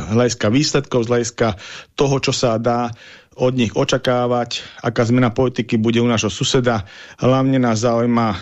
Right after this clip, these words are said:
zahranično-politická téma vo vzťahu k Slovensku, vo vzťahu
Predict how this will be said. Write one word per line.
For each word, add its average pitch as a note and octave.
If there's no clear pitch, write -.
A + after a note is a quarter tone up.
zahranično-politická A#2+
téma A2+
vo D3
vzťahu C#3+
k -
Slovensku, A#2
vo C#3
vzťahu C3